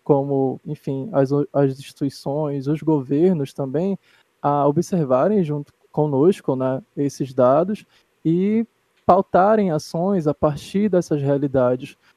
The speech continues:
É, e também uma das coisas mais importantes que, que podem ser, ser feitas, né, que precisam ser feitas, é que esses jovens, as juventudes, estejam nas tomadas de decisão.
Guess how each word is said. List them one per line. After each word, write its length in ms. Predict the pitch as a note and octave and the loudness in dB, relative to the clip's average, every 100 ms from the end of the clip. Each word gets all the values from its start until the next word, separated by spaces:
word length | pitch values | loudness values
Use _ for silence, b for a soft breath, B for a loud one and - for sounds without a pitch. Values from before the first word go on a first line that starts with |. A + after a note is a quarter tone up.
| _ _ - | _ _ 0
É, 540 | C#3 C3+ C3 C3 C3 - | 2 4 4 2 0 -4
e 80 | |
também 580 | E3+ A3+ D#3+ E3+ G3+ D3 - | 0 0 0 0 -2 -4 -4
uma 180 | D#3+ | -2
das 160 | D3+ D3 | -2 -2
coisas 260 | - C#3+ C#3 | -2 -2 -2
mais 280 | C#3 F3 | -2 -2
importantes 840 | F#3 D#3 B2+ D3+ C#3 C#3 - B2+ _ _ | 0 -2 -4 -6 -4 -4 -6 -10 _ _
que, 580 | - C#3+ C3+ C3+ C3 - - | -6 -4 -2 -2 -4 -8 -6
que 120 | D3+ | -6
podem 600 | - C#3 E3 E3+ C3+ D3+ | 0 4 4 2 -2 -6
ser, 680 | - - D3 C#3 C3+ C3+ C#3 b b _ | -14 -4 0 2 0 -2 -6 b b _
ser 220 | - C#3 | -4 -2
feitas, 640 | C3 - D3+ F3 G3+ - C3 | -2 -2 2 2 2 0 -2
né, 140 | C3+ | -2
que 80 | - | -4
precisam 320 | - - F3+ | -6 -4 -4
ser 180 | F3 D3 | -2 -4
feitas, 560 | B2+ E3 F#3 G3+ D3 - b b _ _ _ _ _ _ - | -2 0 2 2 -2 -2 b b _ _ _ _ _ _ -2
é 120 | F#3 | 0
que 140 | G#3+ A#3 | 4 4
esses 340 | A3+ - A3 | 2 2 2
jovens, 520 | D#3+ E3 A3 G3+ D3 | 4 4 4 2 2
as 120 | D#3 D#3+ | 2 2
juventudes, 840 | E3+ E3+ D3+ - A3 A3+ D#3 C#3+ - | 2 0 -4 -4 -2 0 -2 -4 -6
estejam 680 | G3+ - - G#3 A#3+ A#3 A3+ | -6 -4 2 2 4 0 0
nas 200 | G#3+ - | 0 -2
tomadas 360 | G3+ F#3 F#3+ | -2 0 -2
de 120 | F3+ | -2
decisão. 640 | F3 F#3 A3+ G3 D#3 D#3 | -4 -4 -4 -6 -4 -4